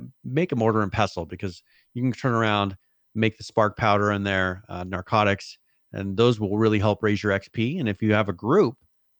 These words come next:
uh, it actually will give X P to everyone that's around those items as it crafts. Uh, and those,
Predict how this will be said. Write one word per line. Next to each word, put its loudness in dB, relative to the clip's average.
uh, -4
it -6
actually -4
will -2
give 0
X -2
P -2
to 0
everyone -2
that's -12
around 0
those -4
items -4
as -2
it -14
crafts. -4
Uh, 0
and -2
those, -2